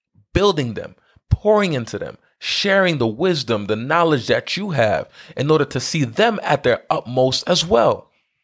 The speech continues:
Because greatness does not stay within. But it has to start with you.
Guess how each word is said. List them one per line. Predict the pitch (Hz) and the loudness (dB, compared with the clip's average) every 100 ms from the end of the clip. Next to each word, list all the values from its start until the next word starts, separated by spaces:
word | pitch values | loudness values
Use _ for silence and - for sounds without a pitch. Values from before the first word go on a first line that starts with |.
| _ _ _ _ | _ _ _ _
Because | - 165 170 147 131 - _ _ _ _ _ | -6 0 2 2 -2 -14 _ _ _ _ _
greatness | 135 226 170 123 107 - _ _ _ - | 0 0 0 -2 -4 -6 _ _ _ -2
does | 127 113 | -2 0
not | 135 151 143 | 0 0 -2
stay | - - 131 | -8 -4 -4
within. | 107 107 - 110 - - _ _ _ _ _ _ _ _ _ _ _ _ _ _ _ _ _ _ _ _ _ _ _ _ _ _ _ _ _ _ _ _ _ _ _ - | -2 -6 -6 -8 -8 -12 _ _ _ _ _ _ _ _ _ _ _ _ _ _ _ _ _ _ _ _ _ _ _ _ _ _ _ _ _ _ _ _ _ _ _ -4
But | 123 | -2
it | 113 | 0
has | 110 139 - | -2 -2 -2
to | 113 | -2
start | - 147 151 | 0 2 0
with | 101 87 - | -2 -12 -12
you. | - - | -16 -16